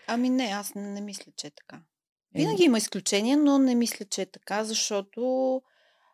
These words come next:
Speaker 1: а, изключвам последните две години какво се случва,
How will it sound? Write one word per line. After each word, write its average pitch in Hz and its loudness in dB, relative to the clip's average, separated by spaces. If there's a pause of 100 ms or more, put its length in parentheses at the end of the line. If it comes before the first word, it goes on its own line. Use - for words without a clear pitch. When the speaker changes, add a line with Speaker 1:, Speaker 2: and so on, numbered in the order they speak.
(240)
Speaker 1:
а, 220 -2 (1200)
изключвам 240 -4
последните 208 -4
две 165 -6
години 160 -8
какво - -10
се - -8
случва, - -10